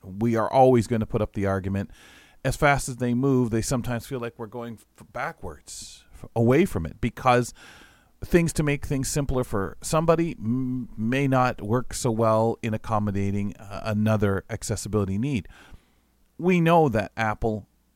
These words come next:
when they do their changes, and, and, and this is what accessibility teams, why they're so crucial, as we try to think about Twitter, those of us who love it and think, "Hey, those guys are gone," and hopefully to be reinstated at some point. But I digress.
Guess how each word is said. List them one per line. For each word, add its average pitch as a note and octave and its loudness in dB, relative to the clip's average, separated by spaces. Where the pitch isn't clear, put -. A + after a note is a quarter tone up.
when A#2+ 4
they A#2 2
do A2+ 0
their A2 0
changes, G#2 -4
and, F2 -10
and, F#2+ -8
and F#2+ -6
this G2+ -4
is G2+ -4
what G2+ -2
accessibility G2+ -4
teams, G2+ -4
why G2 -2
they're F#2+ -4
so G2 -6
crucial, F#2+ -4
as F#2+ -6
we F#2 -6
try F#2+ -2
to F2 -6
think - -4
about F2+ -4
Twitter, G2 0
those F2 -2
of E2+ -8
us F2 -4
who G2+ -2
love F#2 0
it G2+ -2
and E2+ -10
think, F#2+ -8
"Hey, D3+ -6
those B2 -4
guys B2 -6
are G#2 -4
gone," A#2+ -4
and F#2 -4
hopefully G#2+ -2
to F#2+ -8
be G2+ -2
reinstated G2+ -2
at E2+ -8
some A#2+ -2
point. F2 -6
But - 4
I G2+ -6
digress. A2 0